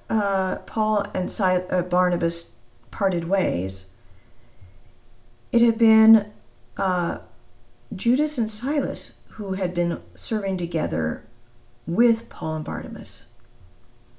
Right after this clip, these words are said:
And when it ca-, came time for Paul to choose a new, uh,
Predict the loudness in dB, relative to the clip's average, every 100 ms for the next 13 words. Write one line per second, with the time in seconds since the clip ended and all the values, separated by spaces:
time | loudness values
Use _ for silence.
0 | -20 -20 -20 -20 -20 -20 -20 -20 -20 -20
1 | -20 -20 -20 -8 0 2 4 6 4 0
2 | 0 2 0 0 0 0 0 0 0 -2
3 | -6 -4 0 2 0 -4 -6 -2 0 -2
4 | -4 -2 -2 0 -2 -2 -4 -6 -12 -20
5 | -20 -20 -20 -20 -20 -16 -12 -10 -10 -10
6 | -12